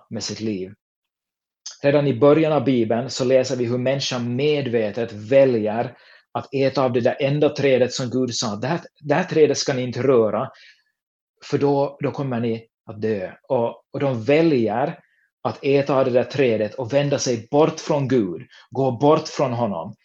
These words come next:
och, och skyla ansiktet för honom. Och, och Bibeln säger så här i Romarbrevet tre tjugotre att alla människor har syndat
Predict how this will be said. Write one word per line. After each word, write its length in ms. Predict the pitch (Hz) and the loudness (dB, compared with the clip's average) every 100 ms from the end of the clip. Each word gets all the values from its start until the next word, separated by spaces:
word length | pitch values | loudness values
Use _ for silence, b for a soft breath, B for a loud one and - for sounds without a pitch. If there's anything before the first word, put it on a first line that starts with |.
| _ _ _ | _ _ _
och, 380 | - 131 143 _ | -2 -2 -4 _
och 240 | 156 127 127 | -4 -2 -4
skyla 460 | - - 156 143 143 | -6 -2 4 6 6
ansiktet 720 | 139 147 139 131 - - 98 - b b b _ _ - | 4 0 0 0 -2 -4 -8 -10 b b b _ _ -6
för 80 | |
honom. 460 | 117 127 113 98 98 _ _ _ _ _ _ _ | 0 0 0 -4 -8 _ _ _ _ _ _ _
Och, 280 | - 131 123 127 - _ _ _ | 0 2 2 0 -6 _ _ _
och 80 | 110 | -4
Bibeln 300 | 143 160 170 | 0 2 0
säger 340 | - 156 151 | 0 2 2
så 100 | 127 | 2
här 320 | 131 120 113 113 | 0 0 0 -2
i 60 | |
Romarbrevet 600 | 113 143 135 120 123 117 | 0 0 0 2 2 2
tre 260 | 123 131 120 | 0 0 0
tjugotre 480 | - 117 110 117 107 | -2 -6 -4 -4 -4
att 160 | - _ | -8 _
alla 320 | 147 147 147 | 0 2 2
människor 600 | 143 131 107 - 120 117 120 b _ | 0 -2 -4 -6 -4 -6 -8 b _
har 180 | - 104 | -10 -4
syndat 760 | - - 135 120 110 107 123 | -4 0 0 0 -2 -4 -6